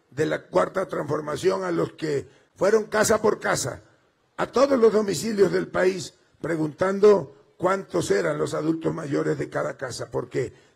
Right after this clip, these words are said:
teníamos que saber cuántos eran, dónde estaban y cómo se llamaban. Porque a finales de marzo y principios de abril,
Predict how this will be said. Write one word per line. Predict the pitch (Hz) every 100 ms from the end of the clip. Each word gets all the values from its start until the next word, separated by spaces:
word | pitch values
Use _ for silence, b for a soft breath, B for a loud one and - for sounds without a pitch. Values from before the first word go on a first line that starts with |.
| -
teníamos | 147 170 180 175
que | 180
saber | 151 151 165 165 135 b b
cuántos | - 170 170 160 131
eran, | 180 165 160 147 - _
dónde | 117 175 156
estaban | 143 - 180 160 147 - b b _
y | 160
cómo | 160 170
se | 165 170
llamaban. | 160 156 139 113 95 b b
Porque | - 170 175
a |
finales | 156 180 202 220 220
de |
marzo | 202 202 165 131 110 b b b
y | 175 180
principios | 160 156 147 185 175 160
de | 151
abril, | 139 185 208 208